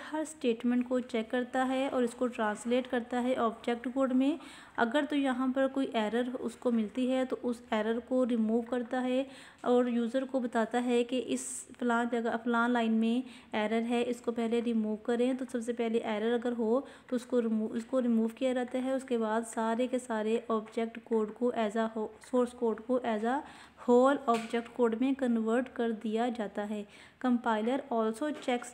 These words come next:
syntax errors in the program। syntax error भी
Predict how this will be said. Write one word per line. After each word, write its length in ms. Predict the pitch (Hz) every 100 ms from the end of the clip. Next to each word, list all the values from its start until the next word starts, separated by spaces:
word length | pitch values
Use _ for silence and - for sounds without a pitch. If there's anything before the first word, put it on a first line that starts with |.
| -
syntax 520 | 220 214 214 247 254 - - 214
errors 400 | 214 247 285 -
in 100 | 226 214
the 100 | 277 370 -
program। 480 | 226 208 208 202 202 - - - -
syntax 480 | 269 254 285 302 - 262
error 260 | 233 247 262 233
भी 160 | 277